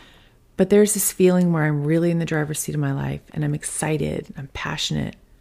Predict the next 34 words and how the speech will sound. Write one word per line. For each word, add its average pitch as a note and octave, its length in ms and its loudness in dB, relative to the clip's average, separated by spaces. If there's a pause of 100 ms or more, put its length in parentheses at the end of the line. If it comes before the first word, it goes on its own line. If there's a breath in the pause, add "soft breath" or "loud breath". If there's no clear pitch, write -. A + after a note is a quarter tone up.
(580 soft breath)
I E3 60 -2
don't F#3 420 4
know F3 160 0
exactly D#3+ 500 -2
what D#3+ 300 -2
happened F#3 720 0 (520 soft breath)
or B2 120 -6
how E3+ 260 -2
it F3 140 -2
happened D#3+ 640 -4 (240)
or D3 80 -2
what's C#3 240 -4
going G#3 260 6
to F3 60 2
happen, D3+ 420 0
but D3+ 240 -4 (100)
I'm - 200 0
expecting - 840 -4
great C#3 260 -4
things. - 540 -8 (760 loud breath)
And F#3 220 4
one C4+ 180 8
such G#3 300 2
moment D#3 300 0
was D3+ 180 -4
when C#3+ 140 0
I C#3+ 100 0
fell C#3 240 -4
in D3 60 0
love C#3 160 -2
with - 100 -14
my C#3+ 100 -2
husband, C#3+ 360 -4
Thomas. - 540 -8